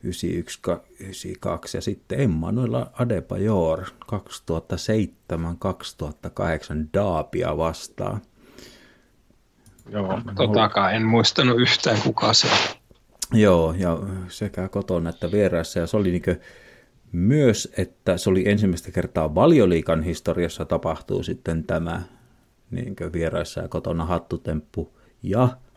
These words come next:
Speaker 1: tämä kysymys oikeastaan lähti siitä, että kun toi muuan, muuan Spursin pelaaja teki nyt tuossa vaihdosta tullessaan hattutempun,
Speaker 2: Mm.
Speaker 1: niin tämä Emmanuel Adebayorin Daabia vastaan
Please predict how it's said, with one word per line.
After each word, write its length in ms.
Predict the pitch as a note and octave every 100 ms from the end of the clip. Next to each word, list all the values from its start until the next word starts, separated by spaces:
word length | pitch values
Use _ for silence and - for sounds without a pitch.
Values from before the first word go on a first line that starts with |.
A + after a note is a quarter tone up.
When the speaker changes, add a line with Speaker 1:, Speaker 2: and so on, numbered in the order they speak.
| _ -
Speaker 1:
tämä 200 | F2+ E2+
kysymys 380 | F#2 G2 E2 E2+
oikeastaan 440 | E2 E2+ - D#2+
lähti 260 | D#2 - F2+
siitä, 460 | F#2+ E2+ - - - -
että 380 | - _ - - _ _ _ -
kun 200 | F2 E2+
toi 380 | F#2 E2 D#2+ - _ _ _ - - - - - _ _ - - _ _
muuan, 560 | B2 B2+ B2 B2 B2 A#2 - - -
muuan 480 | A2 A#2+ B2 A2+ A2 - - - _ - _ _ -
Spursin 560 | - B2 A2+ - G#2
pelaaja 360 | G#2 G2 F#2 F#2
teki 280 | G2 F#2+ F#2
nyt 160 | F2 -
tuossa 240 | F2+ F#2
vaihdosta 440 | F#2 E2+ E2+ -
tullessaan 840 | F#2 G2 F2 D#2+ - - D#2 D#2 D#2+ - - - - - - -
hattutempun, 920 | - G2+ - - D#2+ - E2 B2 G2 F2 F2+
Speaker 2:
Mm. 140 | A2+
Speaker 1:
niin 240 | F#2+ F2 E2+
tämä 280 | F2 F2 - -
Emmanuel 440 | F#2 F2+ E2+ E2+
Adebayorin 800 | F#2 F2+ F2 F2 E2+ E2 E2+ F2
Daabia 460 | F#2 F#2 D#2+ F2 D#2+
vastaan 520 | F2 - - D#2 F#3+